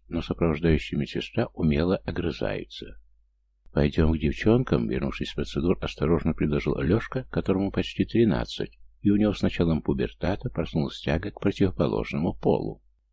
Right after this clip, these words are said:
«Без меня», отказываюсь, не особенно желая общаться с девочками, старшей из которых четырнадцать лет, и при виде меня она начинает глупо хихикать и так же глупо заигрывать. И вот уже я начинаю чувствовать себя глупо.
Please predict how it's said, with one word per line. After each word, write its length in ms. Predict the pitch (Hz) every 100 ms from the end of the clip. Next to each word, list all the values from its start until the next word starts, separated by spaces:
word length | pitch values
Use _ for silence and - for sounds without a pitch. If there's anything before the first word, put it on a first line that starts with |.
| _ _
«Без 260 | - 87 95
меня», 460 | 98 92 85 71 65 -
отказываюсь, 920 | 78 - 76 69 71 64 60 - - -
не 100 | 92
особенно 480 | 90 110 95 90 87
желая 360 | 87 95 90
общаться 440 | 87 87 82 - 71
с 80 |
девочками, 580 | - 131 110 - 73 67
старшей 440 | - 107 101 - 90
из 100 | -
которых 400 | 87 117 117 -
четырнадцать 600 | - 95 98 - - -
лет, 260 | 60 57 - _ _ _ _
и 100 | 98
при 160 | - 98
виде 240 | 101 92
меня 340 | 87 87 120 -
она 220 | 85 85
начинает 440 | 78 - 82 78 78
глупо 280 | 76 -
хихикать 540 | 73 76 - - 135 -
и 100 | 110
так 220 | 98 82
же 120 | 85
глупо 340 | 78 71 - 78
заигрывать. 720 | - 69 62 - 55 - - _ _ _ _
И 140 | 80 80
вот 200 | 85 85
уже 220 | 78 76
я 180 | 82 104
начинаю 440 | 104 92 98 95
чувствовать 440 | - 87 - 92
себя 340 | - 71 65 80
глупо. 580 | 69 67 69 65 64